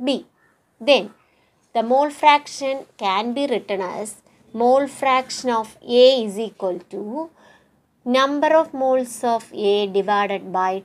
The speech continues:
total number of moles of solution. Or generally, mole fraction can be written as number of moles of a particular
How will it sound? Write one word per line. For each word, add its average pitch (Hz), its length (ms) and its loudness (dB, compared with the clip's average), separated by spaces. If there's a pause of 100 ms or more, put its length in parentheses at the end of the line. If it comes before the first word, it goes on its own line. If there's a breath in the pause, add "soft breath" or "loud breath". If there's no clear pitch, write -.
total 247 480 -2
number 196 300 -6
of 196 200 -6
moles 185 380 -8
of 185 160 -4
solution. 196 960 -8 (720)
Or 208 160 0
generally, 214 880 -2 (360 soft breath)
mole 277 260 2
fraction 269 640 -4
can 208 340 -4
be 214 100 -4
written 190 360 -6
as 196 400 -8 (400 soft breath)
number 269 520 0
of 311 220 0
moles 233 380 -2
of 220 200 -6
a 214 120 -6
particular 254 680 -4